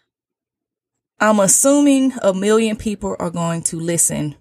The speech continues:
right now, right? So I would never, ever, ever name drop without permission. So that, let's make that very clear.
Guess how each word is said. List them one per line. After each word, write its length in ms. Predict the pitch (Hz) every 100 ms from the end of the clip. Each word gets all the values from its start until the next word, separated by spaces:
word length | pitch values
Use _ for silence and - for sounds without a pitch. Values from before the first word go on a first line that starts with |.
| _
right 580 | 151 147 156 156 - - _
now, 580 | - 156 143 120 - 156 _ _ -
right? 400 | 147 143 175 - _ _ _ -
So 140 | -
I 140 | 180 196
would 240 | 175 160
never, 720 | 160 175 185 185 175 175 170 -
ever, 240 | 175 160
ever 220 | - 165 160
name 320 | 156 147 147
drop 260 | 143 127 -
without 340 | 147 135 113
permission. 600 | - 139 - - - - _ _ _ _ _ _ _ _ _ - _
So 240 | - - 160
that, 280 | 170 180 -
let's 240 | 170 185
make 220 | 175 156
that 160 | 175 160
very 260 | 160 147 143
clear. 420 | - 139 -